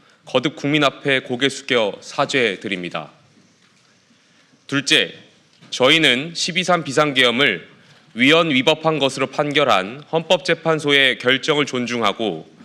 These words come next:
윤석열 전 대통령을 비롯한 비상계엄을 주도한 세력과 정치적으로 단절할 것임을 분명히 밝힙니다.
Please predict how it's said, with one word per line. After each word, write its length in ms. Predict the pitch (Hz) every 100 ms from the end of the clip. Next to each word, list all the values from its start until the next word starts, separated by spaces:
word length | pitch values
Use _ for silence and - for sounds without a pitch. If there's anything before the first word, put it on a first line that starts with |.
| - - _ -
윤석열 500 | 139 165 180 165 165
전 180 | 156 143
대통령을 460 | 127 147 147 151
비롯한 680 | 123 123 127 127 101 98 131 143 - _ -
비상계엄을 760 | 135 147 175 165 160 160 160
주도한 340 | 151 139 143 139
세력과 720 | 147 131 - 139 113 - - _ _ -
정치적으로 960 | 135 151 160 160 143 127 104 117 147
단절할 600 | - 127 147 156 170 160 -
것임을 680 | 135 - 127 143 87 - _ _ _
분명히 680 | 131 143 156 143 101 101 123
밝힙니다. 640 | - 117 117 120 101 92